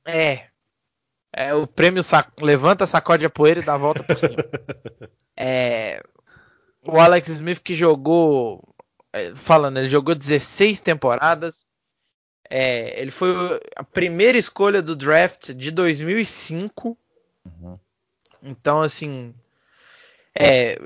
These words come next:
Speaker 1: jogou pelo São Francisco forty-niners, ficou de dois mil e cinco a dois mil e doze nos forty-niners.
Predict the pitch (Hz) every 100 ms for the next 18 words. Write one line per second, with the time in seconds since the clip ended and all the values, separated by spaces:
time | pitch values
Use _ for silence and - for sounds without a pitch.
0 | 139 151 151 170 - 185 170 180 170 170
1 | - 165 - - 160 143 143 170 202 214
2 | 220 - - - _ _ _ - - 170
3 | 151 156 160 151 143 160 - 185 190 170
4 | 170 147 _ 147 156 156 120 156 220 214
5 | 196 160 - 143 131 127 131 165 175 180
6 | -